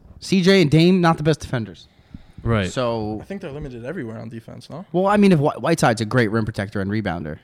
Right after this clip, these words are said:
Speaker 3: He is, but they also
Speaker 1: And Zach Collins can kind of guard inside and out.
Speaker 3: Okay,
Speaker 1: Um,
Speaker 3: that's fair. Um,
Speaker 2: Yo, I
Speaker 1: Hazonia?
Speaker 2: yo, I'm
Speaker 1: Point
Speaker 2: telling
Speaker 1: guard Mario?
Speaker 2: I'm telling you, they brought in Whiteside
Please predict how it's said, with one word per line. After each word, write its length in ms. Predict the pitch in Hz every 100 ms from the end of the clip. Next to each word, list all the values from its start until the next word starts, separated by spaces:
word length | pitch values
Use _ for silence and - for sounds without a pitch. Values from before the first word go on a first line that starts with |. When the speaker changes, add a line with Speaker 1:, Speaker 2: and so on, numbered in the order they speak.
| -
Speaker 3:
He 80 | 120
is, 260 | 113 120
but 140 | - 127
they 80 | 143
also 180 | 151
Speaker 1:
And 100 | 147
Zach 180 | 151 170
Collins 320 | 180 196 185 -
can 120 | 160
kind 180 | 156 139
of 220 | - 131
guard 340 | - 127 131
inside 440 | 113 131 123 123 120
and 100 | 117
out. 240 | 104 110 _ _ _ _ -
Speaker 3:
Okay, 160 | 135
Speaker 1:
Um, 460 | 117 113 113 110 104
Speaker 3:
that's 120 | 95 -
fair. 260 | 113 113 _ _ _ _ _ -
Um, 480 | 127 123 123 120 120 _ _ _
Speaker 2:
Yo, 340 | 107 123 117 - -
I 140 | 120 127
Speaker 1:
Hazonia? 520 | 160 185 254 370 381
Speaker 2:
yo, 180 | 123 131
I'm 80 | 123
Speaker 1:
Point 140 | 185
Speaker 2:
telling 60 | 190
Speaker 1:
guard 180 | 202 180
Mario? 440 | 165 226 302 415
Speaker 2:
I'm 140 | 117 113
telling 340 | - 131 139
you, 220 | 147 165
they 300 | 156 107 117
brought 320 | 120 120 120 123
in 160 | 120
Whiteside 580 | 107 113 117 120 123 135